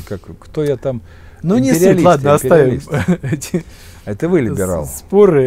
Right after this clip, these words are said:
Speaker 2: э, о, о, м, политических <laughs> предпочтениях.
Speaker 1: Да.
Speaker 2: Вы-то на чью сторону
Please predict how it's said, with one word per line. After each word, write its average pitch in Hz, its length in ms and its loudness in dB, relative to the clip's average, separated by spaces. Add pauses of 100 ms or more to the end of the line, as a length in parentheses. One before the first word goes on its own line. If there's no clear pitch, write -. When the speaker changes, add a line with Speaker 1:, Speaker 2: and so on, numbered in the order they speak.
(120)
Speaker 2:
э, 131 160 -4
о, 120 880 -2
о, 123 380 -8
м, 117 540 -10
политических 127 800 -8
<laughs> - 60 -20
предпочтениях. 123 800 -4
Speaker 1:
Да. - 720 -20
Speaker 2:
Вы-то 233 300 2
на 185 160 2
чью 160 180 -6
сторону 117 540 -4